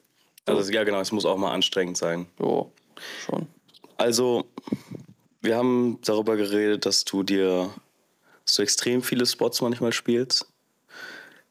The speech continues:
Speaker 1: Zehn sind für dich, was hast du gesagt? Zehn sind für dich eine gute Anzahl?
Speaker 2: Ja, mach ich halt,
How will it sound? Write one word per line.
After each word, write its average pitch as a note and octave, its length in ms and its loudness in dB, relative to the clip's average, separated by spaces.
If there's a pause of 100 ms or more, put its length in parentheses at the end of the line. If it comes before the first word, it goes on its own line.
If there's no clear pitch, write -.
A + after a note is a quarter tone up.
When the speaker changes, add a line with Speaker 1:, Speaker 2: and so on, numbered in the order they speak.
Speaker 1:
Zehn B2 380 2
sind A2+ 180 2
für - 160 -2
dich, G#2 420 0 (580)
was A#2+ 100 -4
hast - 140 0
du A#2+ 60 -2
gesagt? A#2+ 340 -2
Zehn A#2 240 2
sind A2 160 0
für - 140 -6
dich G#2 200 -2
eine G#2 120 0
gute B2 280 0
Anzahl? D3+ 440 -2 (1040)
Speaker 2:
Ja, E3 140 2
mach D3 220 2
ich D#3 180 2
halt, B2+ 300 2